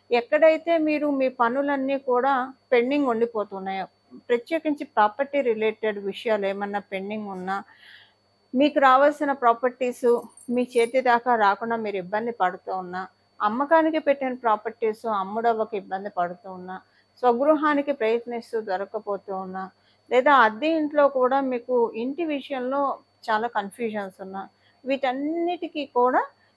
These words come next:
ఈ సమస్యలన్నిటినీ కూడా తెరపడే అవకాశం ఉంది.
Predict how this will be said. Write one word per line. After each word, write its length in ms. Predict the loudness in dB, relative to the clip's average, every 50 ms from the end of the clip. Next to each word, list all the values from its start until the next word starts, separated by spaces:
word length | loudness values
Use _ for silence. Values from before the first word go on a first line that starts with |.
| -6
ఈ 80 | -6 -6
సమస్యలన్నిటినీ 1300 | -4 -4 -4 -4 -4 -6 -4 -4 -4 -2 -2 -2 -2 -4 -2 -2 -2 -4 -4 -6 -6 -6 -4 -6 -6
కూడా 320 | -6 -2 0 2 2 2 0 -2 _ _ _ _
తెరపడే 360 | 0 2 2 2 0 2 2 2
అవకాశం 560 | 2 2 0 -2 -6 -10 -10 -10 -12 -12 -10
ఉంది. 300 | -10 -10 -10 -12 -14